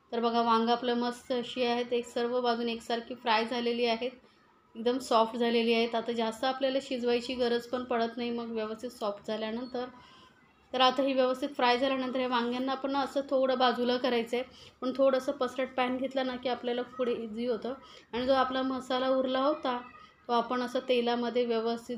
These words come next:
जे उरलेलं आहे तेल, त्यामध्ये आपण हा फ्रा-, मस्त व्यवस्थित फ्राय करून घ्यायचा आहे. यामुळे काय होईल, जे वांग आपण आलं लसूण पेस्ट आणि मसाले घेतले त्याचा पूर्ण कच्चेपणा निघून जाईल.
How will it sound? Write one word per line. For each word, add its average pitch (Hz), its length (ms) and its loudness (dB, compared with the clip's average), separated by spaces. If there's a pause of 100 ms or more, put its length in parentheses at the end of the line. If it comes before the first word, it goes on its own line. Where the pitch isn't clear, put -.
जे 240 60 4
उरलेलं 226 360 0
आहे 214 260 0 (100)
तेल, 233 240 0
त्यामध्ये 233 380 -2
आपण 233 160 -4
हा 233 140 -4
फ्रा-, 226 200 -12 (400)
मस्त 233 200 -6
व्यवस्थित 240 440 0
फ्राय 233 320 0
करून 247 300 -2
घ्यायचा 233 420 0
आहे. 226 240 -2 (440)
यामुळे 233 280 0
काय 254 220 0
होईल, 254 160 2
जे 254 80 0
वांग 226 360 -2
आपण 226 380 -4
आलं 214 220 2
लसूण 233 320 -2
पेस्ट 226 320 -2
आणि 233 100 -4
मसाले 233 360 -4
घेतले 240 240 -4
त्याचा 233 260 -6
पूर्ण 233 300 -6
कच्चेपणा 233 520 -6
निघून 220 320 -6
जाईल. 226 180 -6